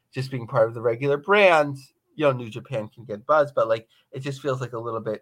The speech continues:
ho-hum, like, with talents from New Japan, or if it's, like, a Ring of Honor show, it's hard to, like, build up a buzz. So I think New Japan U S A especially, they've gone through different management iterations. I'm not sure if Rocky Romero is, like,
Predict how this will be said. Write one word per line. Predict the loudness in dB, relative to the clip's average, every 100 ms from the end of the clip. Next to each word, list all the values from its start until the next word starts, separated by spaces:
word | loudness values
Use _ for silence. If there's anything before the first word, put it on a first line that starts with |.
| -6
ho-hum, | -4 -4 -2 -2 -2
like, | -6 -6 -8 _ _ _
with | -14 -10
talents | -4 -2 -2 -4 -8 -16 -20 -20 -18
from | -12
New | -10 -8
Japan, | -8 -4 0 0 0
or | -6
if | -10
it's, | -16
like, | -16 -14
a |
Ring | -12 -10
of | -4 0
Honor | 0 0
show, | -8 0 2 2 _ _ -14
it's | -8
hard | 0 0 0
to, | -4
like, | -4 -6 _ _
build | -2 2
up | 0 -2
a | -6
buzz. | -4 -4 -2
So |
I | -4
think | -4 -10 _ _ _ _
New | -4 -4
Japan | -2 -4 4 4 4 2 -8 _ _
U | -2 4
S | 4 4
A | 0 0
especially, | 0 -4 -4 -8
they've | -6 -6
gone | 0 2 2 -2 -16 _ _ _ _ _ _ _
through | -6 -4 -2 -2 -4 -6
different | -4 -4 -4 -8
management | -4 -2 -4 -6 -10
iterations. | -8 -4 -2 -4 -6 -8 -6
I'm | -2
not | -2 -2
sure | 0 2
if | 0 -8 _
Rocky | -2 -2 -2 -8
Romero | -6 -2 0 2 0
is, | -2 -4
like, | -2 -2